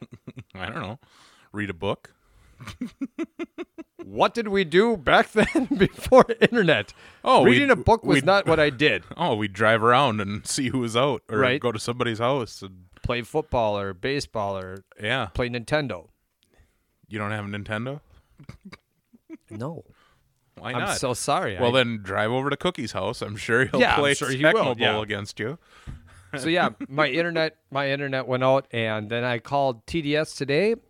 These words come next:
Speaker 2: and they tried doing a hit, and they're like, "We can't get, uh, any information from your router." I'm like, "Well, yeah."
Speaker 1: Well, somebody else s-, posted today on
Speaker 2: Nikki did.
Speaker 1: Yeah, about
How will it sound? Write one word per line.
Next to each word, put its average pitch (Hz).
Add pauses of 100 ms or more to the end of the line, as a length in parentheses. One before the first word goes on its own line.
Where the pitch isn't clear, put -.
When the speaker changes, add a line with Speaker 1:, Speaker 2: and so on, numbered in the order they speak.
Speaker 2:
and 131
they 123
tried 165
doing 143
a 135
hit, 160
and 143
they're 139
like, 143 (140)
"We 156 (100)
can't 147
get, 143
uh, 127
any 143
information 127
from 127
your 120
router." 120
I'm 110
like, 120
"Well, 143
yeah." 196
Speaker 1:
Well, 208
somebody 190
else 196 (160)
s-, -
posted 127
today 117
on 110
Speaker 2:
Nikki 151
did. 110 (120)
Speaker 1:
Yeah, 113
about 98